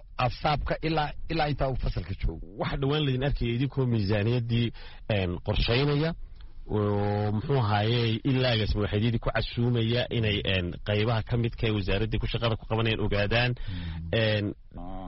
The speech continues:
Speaker 2: ma ha-, ma waxaad is leedihiin, een,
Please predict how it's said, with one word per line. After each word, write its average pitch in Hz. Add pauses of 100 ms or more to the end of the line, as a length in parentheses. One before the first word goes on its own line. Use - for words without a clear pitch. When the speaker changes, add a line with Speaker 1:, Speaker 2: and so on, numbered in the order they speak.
(120)
Speaker 2:
ma 147
ha-, 139 (180)
ma 127
waxaad 165
is -
leedihiin, 120 (340)
een, 113